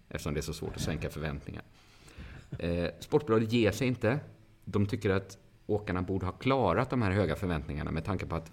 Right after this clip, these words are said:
flera av dem gjorde sitt andra O S. Då kommer det ett intressant parti här. Ja, men nästa press blir när man är favorit eller har stora förväntningar på sig. Då påminner, eh, Sportbladet om att många av de här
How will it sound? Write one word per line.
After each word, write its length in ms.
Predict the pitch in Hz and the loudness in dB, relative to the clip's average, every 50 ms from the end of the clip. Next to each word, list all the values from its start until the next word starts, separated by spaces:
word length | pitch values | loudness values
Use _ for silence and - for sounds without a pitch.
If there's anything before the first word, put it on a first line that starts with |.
| - - | -18 -8
flera 320 | - 98 85 80 87 90 | -2 0 2 2 2 2
av 60 | 80 73 | 2 0
dem 160 | 69 76 78 | 0 -2 -2
gjorde 340 | 80 85 80 76 - 71 71 | -2 -2 -2 -2 -2 -4 -4
sitt 320 | - - 78 76 - - - | -4 -6 -6 -6 -8 -6 -2
andra 380 | 101 113 107 85 76 - 117 | 0 0 2 2 0 0 0
O 220 | 131 110 76 73 - - | -2 -2 -2 -4 -6 -6
S. 220 | - - - - - - - - - - - - - - - - - - - - - - - | -8 -8 -10 -10 -14 -20 -20 -20 -20 -20 -20 -20 -20 -20 -20 -20 -20 -20 -20 -20 -20 -18 -12
Då 100 | - 101 | -10 -8
kommer 220 | - - 87 82 85 | -4 -2 -2 -2 -2
det 60 | - | -2
ett 220 | - - - - - | -6 -10 -12 -8 -6
intressant 540 | 95 80 - 87 - - 90 76 73 - | -6 -4 -4 -6 -6 -4 -4 -4 -4 -6
parti 260 | - 80 - 80 76 73 | -8 -8 -8 -8 -8 -6
här. 240 | 71 65 - - - - - - - - - - - - - - | -6 -8 -8 -10 -12 -16 -20 -20 -20 -20 -20 -20 -20 -16 -12 -6
Ja, 160 | - 80 90 | -2 0 2
men 240 | 101 107 110 110 113 | 4 4 4 4 4
nästa 400 | 123 117 - - - - 143 147 | 4 2 -2 -6 -2 0 0 0
press 380 | - 208 170 - - - - | 2 2 2 2 0 -2 -2
blir 180 | - 110 90 82 | 0 2 2 4
när 100 | 90 90 | 4 4
man 140 | 87 85 87 | 4 4 2
är 40 | |
favorit 640 | 82 - 98 80 85 95 117 - - - - - - - | 2 2 2 2 2 0 0 -2 -4 -10 -14 -18 -6 -2
eller 180 | - 90 85 87 | 0 2 2 2
har 60 | 87 | 0
stora 300 | 85 - 107 87 76 73 | 0 0 0 0 0 0
förväntningar 480 | 78 - 80 80 73 76 78 107 120 135 | 0 0 -2 -2 -2 -2 -4 -4 -6 -6
på 180 | - - - | -6 -8 -8
sig. 180 | - - - - - - - - - _ _ _ _ _ _ _ _ - | -8 -10 -12 -12 -14 -16 -18 -20 -20 _ _ _ _ _ _ _ _ -12
Då 80 | - 82 | -12 -8
påminner, 800 | - - 120 104 87 87 82 80 85 82 82 82 82 80 - - - - - | -2 2 2 4 4 4 2 2 2 2 0 0 0 -2 -4 -6 -10 -14 -12
eh, 320 | - - 50 50 - - - | -10 -8 -6 -6 -6 -8 -10
Sportbladet 600 | - - 98 87 - - 67 65 69 76 - - | -6 -4 -4 -4 -4 -4 -4 -2 -2 -2 -2 -4
om 120 | 76 78 | -4 -4
att 160 | 80 80 - | -4 -4 -4
många 280 | - 90 92 85 80 82 | -2 -2 -2 -2 0 0
av 60 | 92 | 0
de 120 | 104 95 | 0 0
här 320 | 92 92 85 82 82 80 | 0 0 0 -2 -2 -4